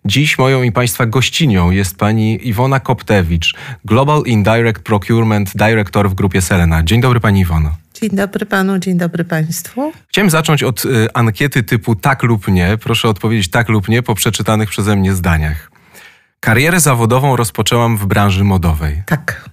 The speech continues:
Speaker 1: "Przez ponad dwadzieścia lat pracy w Selenie doskonale się w jednej dziedzinie".
Speaker 2: Nie.
Speaker 1: "Uważam, że dobrymi produktami możemy skutecznie odpowiadać na wyzwania branży budowlanej, takie jak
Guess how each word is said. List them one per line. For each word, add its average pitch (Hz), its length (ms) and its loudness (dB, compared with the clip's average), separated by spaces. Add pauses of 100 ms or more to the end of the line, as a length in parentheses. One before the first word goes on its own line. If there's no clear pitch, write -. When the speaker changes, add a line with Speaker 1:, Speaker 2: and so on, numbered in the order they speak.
(720)
Speaker 1:
"Przez - 260 0
ponad 135 320 0
dwadzieścia 120 540 0
lat 156 180 -2
pracy 123 320 -2
w - 60 -4
Selenie 98 420 0
doskonale 117 560 -2
się 127 220 0
w 101 120 -8
jednej 98 400 2
dziedzinie". 135 460 0
Speaker 2:
Nie. 156 280 2 (1160)
Speaker 1:
"Uważam, 110 720 2
że 113 140 2
dobrymi 127 420 2
produktami 123 720 0
możemy 123 340 2
skutecznie 120 680 0
odpowiadać 104 680 0
na 101 140 2
wyzwania 107 460 0
branży 110 380 0
budowlanej, 113 600 2
takie 117 420 0
jak 104 440 -2